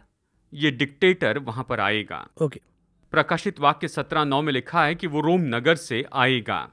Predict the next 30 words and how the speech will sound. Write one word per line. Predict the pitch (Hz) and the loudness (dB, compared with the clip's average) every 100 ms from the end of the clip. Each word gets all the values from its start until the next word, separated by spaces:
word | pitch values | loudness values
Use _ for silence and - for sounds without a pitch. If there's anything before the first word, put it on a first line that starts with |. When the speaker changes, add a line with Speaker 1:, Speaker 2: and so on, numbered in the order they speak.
| _ _ | _ _
Speaker 2:
वो | 165 | 2
भी | 185 220 | 4 6
रेवलेशन | 151 170 175 208 | 4 2 2 2
में | 202 | 2
क्लियरली | 190 196 131 | 4 4 2
है। | 98 | -4
Speaker 1:
जी | 170 | -6
हाँ, | 120 98 151 | -4 -4 -6
सात | - 156 175 - | 0 2 2 2
पहाड़ियों | 127 147 175 208 | 0 2 2 0
के | 175 | 0
नगर | 127 127 | -4 -2
से | 143 131 | -2 0
आएगा। | 98 110 151 | 0 0 -4
सात | - 156 156 | 2 2 2
पहाड़ियों | 117 127 156 165 | -4 -2 -2 -2
का | 127 | -2
नगर | 117 123 90 65 _ _ 151 | -2 -2 -2 -4 _ _ -6
यानी | 143 131 123 117 | -2 0 -2 -6
क्विरिनल, | - 143 151 143 127 196 - _ _ | -6 -2 0 0 -2 -4 -12 _ _
विमिनल, | 139 147 143 123 202 - - | -2 0 0 -2 -6 -8 0
कैपिटलिन, | 135 151 135 120 180 | 2 2 -4 -4 -6
एवेंटिन, | 120 135 139 196 247 | -4 -2 -2 -6 -8
वैलेंटिन, | 131 139 139 139 208 | 0 2 2 -2 -6
सीनियल, | 190 139 120 185 | -4 -4 -2 -4
स्क्विलियन, | 151 - 131 110 82 - - | -8 -4 -2 -2 -6 -12 -10
ये | 147 | -6
सात | 165 131 113 - | 0 2 2 0
पहाड़ | 107 120 | 0 0
हैं | 95 - | -2 -18